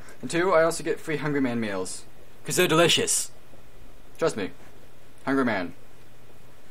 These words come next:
I'm eating a Salisbury steak right now. It's really good.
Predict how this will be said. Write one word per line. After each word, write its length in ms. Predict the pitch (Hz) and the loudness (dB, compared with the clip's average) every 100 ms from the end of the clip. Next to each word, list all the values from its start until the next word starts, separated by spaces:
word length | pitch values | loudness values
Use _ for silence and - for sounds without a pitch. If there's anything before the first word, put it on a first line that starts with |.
| - - | -8 -6
I'm 80 | 123 | -2
eating 160 | 131 120 | 0 0
a 40 | |
Salisbury 480 | - 139 143 131 127 | 6 8 8 4 0
steak 320 | - 139 - | 0 0 2
right 120 | 104 | 0
now. 260 | 95 92 90 - - - - - - - - - - - - - - - - - - - - - - - - - 113 | 0 -2 -4 -8 -8 -8 -8 -8 -8 -8 -10 -10 -10 -10 -10 -10 -8 -8 -8 -8 -8 -8 -8 -8 -8 -8 -8 -8 -8
It's 140 | 107 | -4
really 200 | 117 135 | -2 0
good. 280 | 117 101 | 2 0